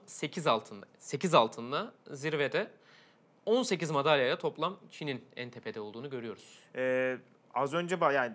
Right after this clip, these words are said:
Speaker 2: daha doğrusu yayının başında bahsettiğimiz o finali Çin kazansa şu an zirvede onlar vardı. Üçüncü sırada kaldılar. Ee, Japonya altın madalya farkıyla A B D'yi geçti ki, e, ya başlangıç için hakikaten zirvede kalmak, e, çok özel bir şey. Yani ev sahipleri zaten normalden bir tık daha fazla madalya alır normal şartlarda. Ama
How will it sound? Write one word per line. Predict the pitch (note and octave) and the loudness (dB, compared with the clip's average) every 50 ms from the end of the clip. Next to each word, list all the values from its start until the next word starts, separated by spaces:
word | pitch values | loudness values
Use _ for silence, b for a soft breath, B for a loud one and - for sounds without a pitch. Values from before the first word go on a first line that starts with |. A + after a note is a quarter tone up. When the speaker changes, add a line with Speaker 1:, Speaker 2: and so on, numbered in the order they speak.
| - | -2
Speaker 2:
daha | A#2 B2+ C3 | -2 0 0
doğrusu | C3 C#3 B2+ B2 | 0 -2 -4 -4
yayının | B2+ B2+ C3 C#3+ D3 | -4 -4 -2 -2 -2
başında | D3+ D3 D3 D3+ D3+ C3+ | -4 -2 -2 -2 0 0
bahsettiğimiz | C#3+ C#3+ C#3 - - D3 D3 D3+ D3+ D#3 C#3+ C#3 | 0 0 0 -2 -6 -8 -8 -8 -10 -8 -6 -6
o | D3+ | -6
finali | - - D3+ D3 D3 D3 D3 D#3+ E3 E3 D#3+ | -6 -6 -6 -2 -2 -2 0 -2 -4 -4 -4
Çin | - - F#3+ F#3+ | -4 -2 -2 0
kazansa | F3+ E3 C#3+ C#3 C#3+ C#3+ - - | 0 0 2 2 0 0 -2 -4
şu | - - D#3+ | -2 0 2
an | D#3 | 2
zirvede | D3+ C#3 D3 C#3+ D3 D#3+ E3+ | 2 0 -2 0 0 2 2
onlar | F3 D#3+ D#3 D#3+ F3 F3+ | 2 2 2 2 2 2
vardı. | D3+ B2 C3+ F3+ | 4 2 2 0
Üçüncü | A3 E3 - D#3 D#3 E3 | -2 -4 -4 -6 -8 -8
sırada | D#3+ - D3+ D3+ E3 F#3 | -6 -4 -2 -2 -2 -2
kaldılar. | F#3 - - - A2 - G#3 A3+ - - | 0 0 0 0 0 -2 -4 -4 -4 -8
Ee, | - A#2 A#2 A#2 A#2 | -6 -4 -4 -4 -4
Japonya | A2 B2 A#2+ - C#3+ D3 D3+ D3 | -4 -6 -6 -4 -4 -2 0 0
altın | C3+ C3+ C3 - F3+ | 0 0 0 0 0
madalya | F3+ E3 C#3+ C3+ B2+ B2 B2 | 2 2 2 2 0 -2 -2
farkıyla | - A#2+ A#2 A2+ - C3 B2 A#2 A2 | -2 -4 -4 -4 -4 -4 -2 -2 -2
A | A2 G#2 | -2 -2
B | A2+ A2+ G#2 | -4 -4 -4
D'yi | A2+ A2+ A2 | -4 -6 -6
geçti | G2+ - - - - C4 A#3 - | -6 -8 -8 -8 -8 -10 -8 -4
ki, | - F#3 F#3 E3+ B B B B B B B | 0 0 0 0 B B B B B B B
e, | B A#2+ | B -2
ya | A#2+ A#2+ A#2+ A#2+ A#2+ A#2+ A#2+ A#2 A2 | 0 0 0 0 0 0 0 0 0
başlangıç | G#2+ B2+ B2 A#2+ - - C#3 C#3 D#3 F#3+ A#3 A3+ | 0 0 0 0 0 -2 -2 -2 -2 -4 -6 -6
için | G3+ - G#3 F#3+ | -4 -4 0 0
hakikaten | E3+ E3 E3 F3 D#3+ - E3 D#3+ D#3 C#3 | 0 0 0 0 -2 0 -2 -2 -4 -6
zirvede | A2+ A2+ B2+ B2 B2+ C#3+ D#3+ F#3+ | -8 -10 -6 -4 -2 0 0 0
kalmak, | F#3 - F3 D#3+ D#3+ F3+ A#3+ C4 - - b b b b b b b | 2 4 4 4 4 2 0 -2 -4 -12 b b b b b b b
e, | A#2+ A#2 A#2+ A#2+ A#2 A#2 A#2 A2 G2 - - | -6 -4 -2 -2 -2 -4 -4 -6 -8 -12 -10
çok | - D3 C#3 | -8 -6 -4
özel | C#3 C#3 A#2+ D#3 F3+ G3 E3+ | -4 0 4 4 4 4 2
bir | |
şey. | C#3+ - B2 | -4 -6 -6
Yani | A#2 A#2 A#2 A#2+ | -6 -6 -4 -4
ev | C3+ C#3 | -4 -4
sahipleri | C3+ - D3+ D3+ D3 D3 D#3+ D#3+ | -2 0 0 0 0 0 -2 0
zaten | D#3 F#3 F#3+ F#3 F3+ D#3+ D3 | 4 2 2 4 2 -2 0
normalden | C#3+ D3 D3+ D3+ D#3 D#3 D#3 D#3 E3 E3 E3 | 0 0 0 0 0 0 0 -2 -4 -6 -6
bir | F#3+ F#3+ | -8 -8
tık | - D#3+ - | -8 -8 -4
daha | - C#3+ D3+ | 0 0 2
fazla | D3+ D3+ D3 C3+ C#3 C#3 | 2 2 2 2 2 0
madalya | C#3 C#3 C3 C#3 C#3 C#3 C#3 | 0 0 0 0 0 0 0
alır | C#3+ C#3+ D#3 D3+ | 0 0 -2 -2
normal | C3+ A#2+ A2 G#2+ G#2+ | -4 -6 -6 -6 -8
şartlarda. | G#2 - A#2 G#2+ G2 - A2 A2 B2+ E3 A3 | -10 -10 -10 -12 -10 -10 -8 -8 -6 -4 -4
Ama | - D3 D#3 F3+ F3 | 0 2 2 2 2